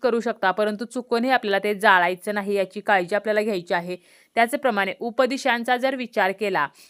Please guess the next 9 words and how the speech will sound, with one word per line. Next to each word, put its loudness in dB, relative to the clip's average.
म्हणजे -4
आग्नेय, 0
नैऋत्य, -2
वायव्य, 0
तर -4
ह्या 0
ज्या 0
उपदिशा 0
आहेत, 0